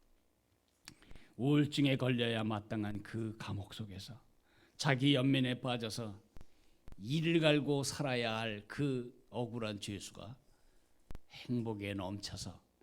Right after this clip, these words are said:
행복을 감옥 창살 밖으로 쏟아내고 있는 이 행복한 가슴은 도대체 어디서 왔다고요? 그리스도로부터 온 것입니다. 빌립보서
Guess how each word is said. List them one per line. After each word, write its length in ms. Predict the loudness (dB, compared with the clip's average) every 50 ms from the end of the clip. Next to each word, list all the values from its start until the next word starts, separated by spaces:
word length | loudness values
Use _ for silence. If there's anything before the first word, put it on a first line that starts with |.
| _ _ _ _ -14 -14 -14 -16 -20 _ -20 -18 -10
행복을 720 | -4 0 0 0 0 0 -2 -2 -2 -4 -4 -4 -8 -12 -20 _ _ -16 -16 -16 -18 _ _ _ -16 -16 -16 -16 _ _ _ _ _ -18 -18 -16 -18 _ _
감옥 480 | -10 -6 -4 -2 -2 -2 -4 -6 -6 -2
창살 720 | 0 0 4 4 4 6 6 4 2 2 0 0 -2 -2
밖으로 720 | 0 0 0 0 2 4 4 4 4 4 2 0 -6 -16 -20 -20 -20 _ _ _ _ _ -20 _ -20 _ _ _ _ _ _ _ -2
쏟아내고 680 | 4 6 8 8 10 12 12 12 12 10 12 12 12
있는 320 | 12 10 6 2 0 -4 -8 -18 -20 _ _ _ _ _ _ _ _
이 120 | -2 -2 -2
행복한 840 | -2 -6 -4 2 4 4 4 4 4 0 0 -2 -4 0 0 2 4
가슴은 400 | 6 4 4 4 4 4 4 4
도대체 380 | 4 4 2 0 0 0 0
어디서 340 | 0 2 2 0 0 0 2
왔다고요? 720 | 2 2 2 2 4 4 4 6 6 4 4 4 2 -2 -10 -18 -20 -20 _ _ _ _
그리스도로부터 760 | -14 -12 -12 -10 -12 -8 -8 -8 -8 -8 -10 -12 -10 -8
온 120 | -8 -6 -6
것입니다. 640 | -8 -8 -6 -6 -6 -6 -6 -6 -8 -8 -10 -14 -18 _ _ _ _ _ -20 -20 -20 -20 -16 -14 -14 -14 -16 -18 -20 -20 -18 -14 -14 -14 -14 -16 _ _ _ _ _ _ _ _
빌립보서 760 | -4 -2 0 0 0 -2 -4 -4 -2 -2 -2 -2 -4 -6 -8